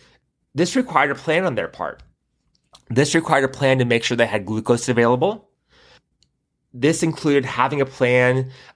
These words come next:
of how to deal with the anxiety that was gonna come up if they had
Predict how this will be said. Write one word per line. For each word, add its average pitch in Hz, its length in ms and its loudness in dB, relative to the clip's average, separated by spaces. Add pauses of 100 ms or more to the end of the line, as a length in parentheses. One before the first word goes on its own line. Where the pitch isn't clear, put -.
of 123 120 0
how - 300 0
to 151 120 2
deal 120 320 -2
with 127 140 -2
the 131 120 2
anxiety 107 560 0
that 104 280 -6
was 123 340 0
gonna 127 140 2
come 98 240 -6
up 92 320 -4 (420)
if 131 160 0
they 135 140 2
had 113 500 2